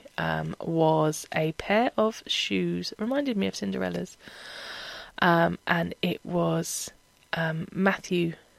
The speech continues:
chapter twenty, verses twenty-six to twenty-eight, and I believe on that day I was also given a s-, talk by David A. Bednar, um, I think it was David A. Bednar, about ministering in a more holier way. Ministering is what we call,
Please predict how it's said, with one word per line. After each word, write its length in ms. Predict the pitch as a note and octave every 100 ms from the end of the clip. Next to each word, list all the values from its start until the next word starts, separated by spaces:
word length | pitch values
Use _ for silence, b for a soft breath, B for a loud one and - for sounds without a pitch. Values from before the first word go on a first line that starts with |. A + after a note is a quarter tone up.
| _
chapter 320 | - - - F#3
twenty, 560 | - D#3+ - D#3+ D#3+ -
verses 580 | - D#3+ - E3 D#3 - _
twenty-six 640 | - F3+ E3+ F3+ - - -
to 100 | -
twenty-eight, 760 | - D#3+ - - E3+ D3 - -
and 120 | E3+
I 60 | E3+
believe 460 | - F#3+ A#3+ C4
on 140 | F#3+ F#3
that 180 | F3+ -
day 220 | E3 -
I 80 | E3
was 200 | E3 E3+ -
also 320 | A3+ A3 F3+
given 360 | E3+ D#3 D3+ D3 G#3
a 140 | D#3
s-, 520 | - - - - - - _ _ _ _
talk 440 | - A#3 - - -
by 220 | - D#3+
David 360 | E3 F3 E3 D#3
A. 140 | - D#3
Bednar, 500 | - E3 D3+ D3 - B B B B B B B
um, 140 | D#3+ -
I 40 |
think 180 | - E3
it 40 |
was 60 | -
David 220 | D3+ D3+
A. 120 | -
Bednar, 380 | - - - -
about 320 | - - -
ministering 640 | E3+ F3+ F3+ E3+ - - -
in 100 | -
a 60 | D#3+
more 200 | D#3+ D#3
holier 520 | - - F3 D#3 D3+
way. 340 | D#3+ C#3+ D3+ -
Ministering 520 | F#3+ G3 - - E3
is 120 | D#3
what 160 | - E3+
we 140 | D#3+
call, 460 | D#3 - D#3+ D3+